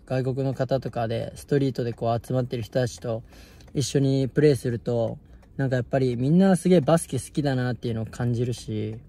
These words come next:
フィリピンのこと詳しくないからわかんないけど、あの、部活でやってきたとかじゃなくても、もうバスケが好きで、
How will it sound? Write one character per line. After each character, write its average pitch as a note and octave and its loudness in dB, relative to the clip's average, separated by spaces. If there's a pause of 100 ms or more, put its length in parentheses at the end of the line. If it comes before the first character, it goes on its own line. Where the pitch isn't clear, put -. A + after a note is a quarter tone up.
(200)
フ G3 4
ィ - 6
リ G#3 2
ピ G3+ 6
ン - 4
の C#3+ 2
こ B2+ -2
と A#2 -6
詳 G3+ 4
し - -4
く E3+ 0
な D3 2
い C3+ -2
か A#2+ -4
ら A#2 -4
わ A#2 -4
か G3+ 0
ん C4+ 4
な F3+ 4
い B2 0
け G#2+ -6
ど、 A2+ -4 (800)
あ B2 -4
の、 C3 -4
部 B2+ 2
活 F#3 4
で F3 6
や E3 6
っ - -2 (500)
て A3+ 4
き - -8
た F#3 6
と F3 0
か D#3+ 4
じ C#3 0
ゃ C#3+ 2
な F#3 6
く - -18
て E3+ 2
も、 C#3+ 2 (100)
も C3 0
う - 0
バ D#3+ 6
ス - -4
ケ C#3+ -6
が A#2+ -8
好 - -8
き C#3+ -6
で、 A#2 0